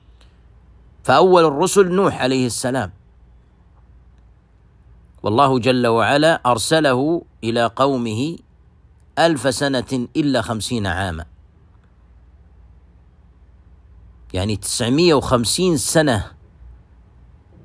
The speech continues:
فقط يدعو إلى دين الله، يدعو إلى توحيد الله.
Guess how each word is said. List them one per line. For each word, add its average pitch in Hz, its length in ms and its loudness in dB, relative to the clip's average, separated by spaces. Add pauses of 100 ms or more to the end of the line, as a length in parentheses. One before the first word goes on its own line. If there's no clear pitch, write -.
(180)
فقط 139 460 -2
يدعو 120 760 2 (500)
إلى 113 240 2
دين 107 220 -2
الله، 90 300 -6 (760)
يدعو 139 460 2
إلى 127 160 4
توحيد 110 440 0
الله. 92 260 -4